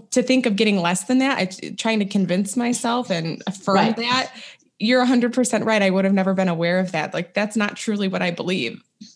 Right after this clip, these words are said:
Speaker 2: Well, we cannot convince ourselves into new habits and patterns. That's why it doesn't work. But what you can do is you can visualize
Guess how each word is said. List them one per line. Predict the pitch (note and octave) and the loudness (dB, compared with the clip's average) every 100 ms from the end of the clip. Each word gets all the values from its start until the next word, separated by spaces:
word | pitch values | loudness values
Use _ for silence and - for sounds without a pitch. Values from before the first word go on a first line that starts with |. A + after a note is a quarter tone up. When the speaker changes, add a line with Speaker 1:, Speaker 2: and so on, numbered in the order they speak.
| _ | _
Speaker 2:
Well, | F#3 F3+ E3 | 0 0 2
we | A#3 A#3+ | 2 2
cannot | - C4 C4 C4+ B3+ B3 A#3+ A3+ - _ - - | 0 -2 -2 0 0 0 0 -2 -6 _ -20 -2
convince | G#3+ G#3 G#3+ A3+ A3 | 4 4 6 4 4
ourselves | A3+ A3 - G3+ F#3 F#3+ F#3 - _ _ | 2 2 2 0 0 0 -4 -10 _ _
into | A3+ A3 A3 G#3 | 4 6 6 6
new | G3 G3 | 4 4
habits | G3 F3+ F3+ F#3 - | 2 0 0 -2 -2
and | F3 | -2
patterns. | F3+ D#3 C3+ - - - _ _ - | 0 0 -2 -4 -8 -10 _ _ 0
That's | F#3+ F#3 | 0 2
why | F#3 F#3 | 0 2
it | F3 | 2
doesn't | F3+ D#3+ E3 - | 0 0 0 0
work. | D#3 A#2 - - - _ | -2 -4 -10 -16 -16 _
But | G#3+ G3 | 2 4
what | G#3 A3 | 2 2
you | G#3+ | 0
can | - C#4+ F4+ F#4 | 0 -2 -2 2
do | G#3 E3+ E3 F3+ - _ _ | 4 4 2 0 -12 _ _
is | A3 A3 A3 G3+ | 0 4 4 6
you | C4 | 2
can | C4 A3+ F#3 | 4 4 6
visualize | A3 C4 C#4+ B3+ A3+ A3 | 4 4 2 2 2 0